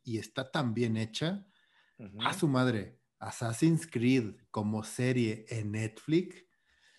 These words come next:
Speaker 1: puede ser algo
Speaker 2: Es una
Speaker 1: sumamente interesante porque además tienes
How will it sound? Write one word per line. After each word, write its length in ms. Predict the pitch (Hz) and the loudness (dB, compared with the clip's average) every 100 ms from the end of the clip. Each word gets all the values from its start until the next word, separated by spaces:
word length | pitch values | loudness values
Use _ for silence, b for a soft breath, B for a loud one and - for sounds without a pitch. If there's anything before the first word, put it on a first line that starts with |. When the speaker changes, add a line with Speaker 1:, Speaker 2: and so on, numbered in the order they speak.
| b b b b b _ _ _ _ - | b b b b b _ _ _ _ -4
Speaker 1:
puede 220 | 117 117 | 0 2
ser 200 | 117 135 | 2 4
algo 480 | 127 127 135 139 - | 4 4 2 2 -2
Speaker 2:
Es 20 | |
una 300 | 101 101 - - | -10 -8 -2 8
Speaker 1:
sumamente 800 | 175 170 151 139 135 131 123 123 | 10 10 6 6 4 4 2 0
interesante 680 | 120 113 110 123 120 131 | 0 0 2 4 4 2
porque 300 | 131 127 120 | 0 0 2
además 380 | 117 110 120 120 | 2 2 2 2
tienes 480 | 139 131 135 143 - | 2 4 4 2 0